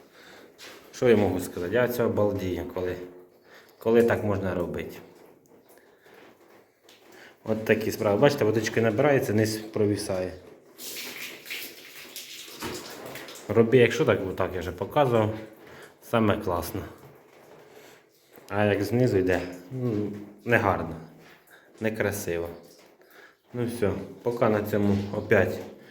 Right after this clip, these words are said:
відкручую, на-, ставлю другу головку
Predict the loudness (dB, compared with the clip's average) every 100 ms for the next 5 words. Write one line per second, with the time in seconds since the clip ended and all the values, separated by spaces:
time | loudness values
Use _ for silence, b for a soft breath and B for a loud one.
0 | B B B -8 0 2 4 2 2 2
1 | 0 0 6 6 6 4 4 4 4 4
2 | 6 6 6 4 0 -2